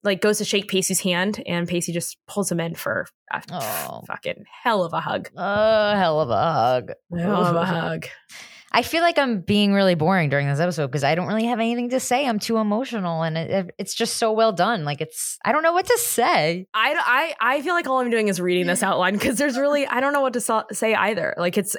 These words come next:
Speaker 1: a fucking well done episode. It's also <laughs> fucking devastating.
Speaker 2: Yeah, it
Speaker 1: Yeah.
Speaker 2: really is. There's, like, no jokes to be made.
Speaker 1: No. <laughs> Um, j-, a joke-free episode. Do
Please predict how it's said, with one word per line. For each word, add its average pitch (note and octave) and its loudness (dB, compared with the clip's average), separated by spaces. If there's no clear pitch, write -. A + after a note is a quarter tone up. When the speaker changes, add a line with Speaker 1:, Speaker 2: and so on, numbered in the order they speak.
Speaker 1:
a G#3+ 0
fucking A3 -2
well G3+ 2
done A#3 -2
episode. F3+ 0
It's G#3 -4
also A3 0
<laughs> - -20
fucking C4 -4
devastating. C4 0
Speaker 2:
Yeah, B2+ 4
it - -10
Speaker 1:
Yeah. E3+ 2
Speaker 2:
really C#3 2
is. C3 -2
There's, D#3 -2
like, E3+ 0
no F3+ 2
jokes C#3+ 2
to D#3+ -10
be C3+ -8
made. A#2+ -10
Speaker 1:
No. C4 0
<laughs> A3+ -2
Um, F3+ 0
j-, - -2
a A#3 2
joke-free B3 0
episode. - -4
Do - -14